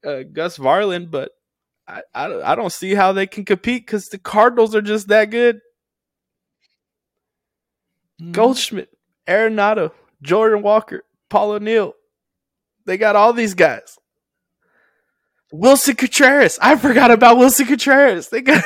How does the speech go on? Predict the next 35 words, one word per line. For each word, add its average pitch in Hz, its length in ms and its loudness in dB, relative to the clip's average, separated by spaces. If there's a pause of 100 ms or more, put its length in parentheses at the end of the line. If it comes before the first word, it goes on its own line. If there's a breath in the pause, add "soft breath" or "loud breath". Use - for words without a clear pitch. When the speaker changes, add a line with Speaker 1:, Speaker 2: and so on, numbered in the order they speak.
Speaker 1:
<laughs> - 120 -10
they 240 140 4
got 226 220 4
him 247 220 2
at 226 260 2
catcher 247 380 0
now. 170 220 0 (300 loud breath)
Tommy 233 460 4
Edman. 226 460 2
Speaker 2:
Yeah. 185 140 -12 (640 loud breath)
Speaker 1:
They 247 140 -2
got, 240 260 4 (140)
they 262 240 -4
got 240 220 6
one 240 120 2
of 247 60 -2
the 247 80 -4
best 240 280 -2
lineups 247 380 2
in 233 100 -2
baseball, 233 640 2
period. 247 800 -2 (680)
Adam 226 300 2
Wainwright 247 460 0
still 247 260 -4
pitches 233 400 -6
well 233 240 4
enough. 226 340 2 (320)
Uh, 190 160 -2
we'll 185 120 -2
see 247 180 -8
what 208 140 0
Jack 175 240 0
Flaherty 208 420 -2
does, 202 440 -4